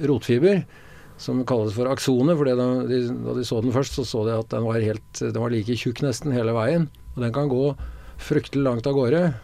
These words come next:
For eksempel, eh, hvis den sitter oppe i, eh, hjernebarken, i den området som, i det området som kontrollerer bevegelser, så kan det gå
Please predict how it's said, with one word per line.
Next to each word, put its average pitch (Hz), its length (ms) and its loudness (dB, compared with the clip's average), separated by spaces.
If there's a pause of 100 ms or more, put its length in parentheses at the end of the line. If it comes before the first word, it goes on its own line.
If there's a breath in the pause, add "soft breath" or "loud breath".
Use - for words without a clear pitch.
(160)
For 135 160 -4
eksempel, 123 600 0 (380)
eh, 120 340 -2
hvis 110 100 -4
den 117 160 -2
sitter 123 300 -2
oppe 113 180 -2
i, 113 180 2 (580 loud breath)
eh, 110 260 2
hjernebarken, 107 640 2
i 143 80 4
den 123 320 2
området 113 560 0
som, 120 400 0
i 117 60 0
det 113 100 0
området 110 380 0
som 113 240 -2
kontrollerer 113 600 -2
bevegelser, 110 540 0
så 127 140 -2
kan 120 140 -2
det 113 120 0
gå 110 240 2